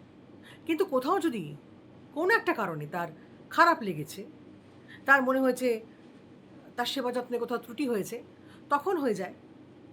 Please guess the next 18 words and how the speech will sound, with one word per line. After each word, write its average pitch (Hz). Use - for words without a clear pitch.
"আমি 330
এ 320
বাড়িতে 294
আর 262
জীবনে 208
পা 180
দেব 143
না, 147
আমার 262
যত্ন 190
হয়নি।" 143
এত 254
বড় 175
কথা। 151
আপনি 320
আপনার 381
শ্বশুরবাড়িতে 339
এসে 220